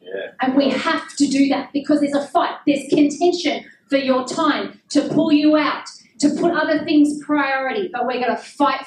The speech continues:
Speaker 2: for it. Amen? Psalm a hundred thirty-three says, "Behold how good and pleasant it is when brothers dwell in unity."
Speaker 1: That's good.
Speaker 2: And simply here, church,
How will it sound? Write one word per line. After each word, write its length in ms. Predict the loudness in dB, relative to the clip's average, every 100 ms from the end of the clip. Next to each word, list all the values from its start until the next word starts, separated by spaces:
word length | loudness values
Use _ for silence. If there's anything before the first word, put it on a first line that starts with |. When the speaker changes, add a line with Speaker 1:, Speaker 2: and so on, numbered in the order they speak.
| -2
Speaker 2:
for 220 | 0 0
it. 100 | -4
Amen? 640 | -2 0 2 2 0 -4 _ -18
Psalm 360 | -4 0 2 0
a 20 |
hundred 420 | 0 2 2 2
thirty-three 560 | 2 2 0 -2 -2 -2
says, 320 | -6 -4 -4
"Behold 800 | -6 -6 0 4 4 4 0 -2
how 260 | -4 -2 -2
good 280 | 2 2 2
and 200 | -2 -6
pleasant 360 | -2 0 0 -4
it 200 | -6 -2
is 600 | 2 4 2 0 -2 -10 -20 _ -6
when 240 | -2 0
brothers 600 | 2 2 2 2 0 0
dwell 520 | -4 -2 2 2 0 -6
in 160 | -4 -4
unity." 640 | -2 0 0 0 -6 -10 -14 _ _ _
Speaker 1:
That's 160 | _ _
good. 280 | -14 -12 -12 _ _ _ _ _ _ _ 2
Speaker 2:
And 160 | 2
simply 560 | 4 2 2 4 4 4
here, 260 | 4 2
church, 680 | 0 0 -2 -2 -6 -10 -10